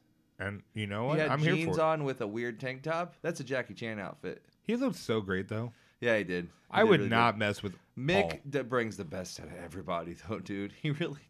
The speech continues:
Speaker 2: does.
Speaker 1: This match was a, definitely a highlight of this pay-per-view.
Speaker 2: Honestly, it's every match that he's in. Everybody that he's with looks so good all the time. It never fails.
Speaker 1: Because just like Stone Cold and Rock, he carried the W W F on his back.
Speaker 2: Yeah, that's fair. He also is just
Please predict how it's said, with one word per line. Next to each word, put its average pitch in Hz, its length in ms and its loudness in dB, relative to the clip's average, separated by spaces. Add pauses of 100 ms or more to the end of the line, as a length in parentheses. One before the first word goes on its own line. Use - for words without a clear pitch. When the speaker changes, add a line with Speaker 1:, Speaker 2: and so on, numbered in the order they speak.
(120)
Speaker 2:
does. 85 480 -6
Speaker 1:
This 175 200 2
match 247 240 2
was 214 220 6
a, 113 60 0
definitely 123 400 4
a 95 80 4
highlight 92 340 0
of 87 120 -4
this 90 120 -6
pay-per-view. 87 300 -6
Speaker 2:
Honestly, 170 440 2
it's 147 160 -2
every 160 280 0
match 160 320 -2
that 131 100 -6
he's 123 220 -6
in. 117 320 -4
Everybody 156 440 0
that 170 60 -4
he's 160 240 -2
with 147 320 -4
looks - 240 -8
so 156 220 0
good 156 260 -2
all 127 160 -2
the 131 120 -6
time. 127 380 -6
It 104 160 -8
never 151 300 -4
fails. 160 560 -8
Speaker 1:
Because 107 480 0
just 107 300 0
like 104 160 0
Stone 101 320 -6
Cold 98 320 -2
and 95 180 -8
Rock, 113 380 0 (160)
he 131 120 0
carried 123 300 2
the 98 80 -2
W 101 240 0
W 98 300 0
F 117 120 -4
on 98 120 -4
his 92 100 -10
back. 127 280 -4 (280)
Speaker 2:
Yeah, 98 340 -4
that's 90 200 -14
fair. 98 300 0
He 117 160 -4
also 131 320 0
is 104 100 -6
just - 240 -12